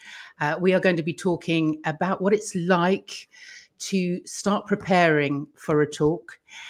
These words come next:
how you might feel beforehand, how you would feel about going through that process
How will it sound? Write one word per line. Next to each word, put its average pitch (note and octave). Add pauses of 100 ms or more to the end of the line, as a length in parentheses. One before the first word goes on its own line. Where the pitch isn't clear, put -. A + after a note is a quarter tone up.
(200)
how G3
you F3+
might E3+
feel E3
beforehand, E3+ (480)
how F3+
you E3+ (160)
would F3+
feel F#3
about D#3+
going D#3+
through F3
that D#3
process C#3+